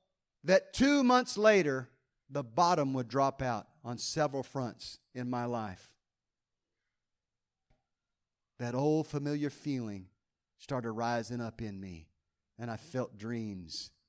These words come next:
slipping through my fingers. And I knew why the Lord had spoken to me so powerfully in such a wonderful encounter. Sometimes when you get a word from the Lord like that,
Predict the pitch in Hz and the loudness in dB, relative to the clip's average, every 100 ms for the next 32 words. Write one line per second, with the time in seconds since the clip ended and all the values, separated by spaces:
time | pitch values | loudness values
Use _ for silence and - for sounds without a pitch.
0 | _ _ _ - - 120 - 104 90 104 | _ _ _ -14 -10 -10 -8 -10 -8 -8
1 | 95 92 87 80 69 - - - _ _ | -8 -10 -12 -14 -16 -20 -20 -20 _ _
2 | _ _ _ _ _ _ _ _ _ _ | _ _ _ _ _ _ _ _ _ _
3 | - 110 117 127 117 113 110 107 113 101 | -8 -6 -2 -2 0 -2 -2 -6 -6 -6
4 | 101 - - 131 131 113 110 101 95 113 | -8 -10 -8 -6 -6 -6 -8 -8 -8 -10
5 | 98 - 127 120 - 101 90 82 _ _ | -10 -8 -6 -6 -8 -14 -16 -18 _ _
6 | - 107 - 123 - 113 101 - _ 110 | -14 -10 -8 -8 -8 -8 -10 -14 _ -6
7 | 131 123 117 120 107 104 120 117 117 110 | -4 -2 -4 -6 -6 -8 -6 -4 -6 -8
8 | 92 85 - _ - - 139 135 127 123 | -10 -12 -20 _ -8 -4 -2 -2 -2 -2
9 | - 117 113 123 123 107 113 123 120 117 | -6 -6 -4 -4 -2 -2 -2 -2 -2 -6
10 | 110 113 117 113 107 - 117 123 101 | -4 -4 -4 -4 -8 -8 -6 -4 -6